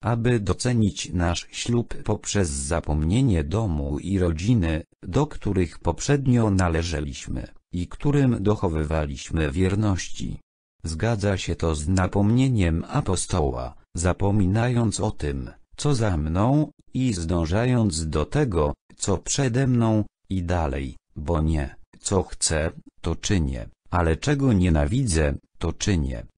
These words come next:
Rzeczy wysoko cenione między ludźmi postrzegam teraz jako niegodne w oczach tych,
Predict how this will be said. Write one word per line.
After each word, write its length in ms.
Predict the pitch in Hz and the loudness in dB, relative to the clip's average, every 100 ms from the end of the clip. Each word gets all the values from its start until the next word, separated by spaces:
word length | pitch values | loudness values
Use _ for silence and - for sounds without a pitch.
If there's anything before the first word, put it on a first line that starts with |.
| - | -10
Rzeczy 500 | 82 101 98 107 92 | -2 -2 -2 -2 -2
wysoko 580 | 78 76 123 139 123 107 | -2 -2 -2 -2 0 -2
cenione 580 | - 85 90 127 127 101 | 0 0 2 2 2 2
między 460 | 90 82 78 82 | 2 2 2 0
ludźmi 540 | 92 131 87 95 92 82 | 0 0 -2 2 2 0
postrzegam 800 | 85 - - 151 139 139 123 | -2 -2 -2 0 0 0 0
teraz 440 | - 104 90 85 - | 0 0 0 -2 0
jako 420 | 95 95 92 95 | -2 0 0 2
niegodne 600 | 104 82 98 117 110 82 | 2 2 0 0 0 0
w 120 | 73 | 2
oczach 400 | 98 117 85 78 | 0 0 -2 -4
tych, 400 | - 143 139 - | 0 0 0 -6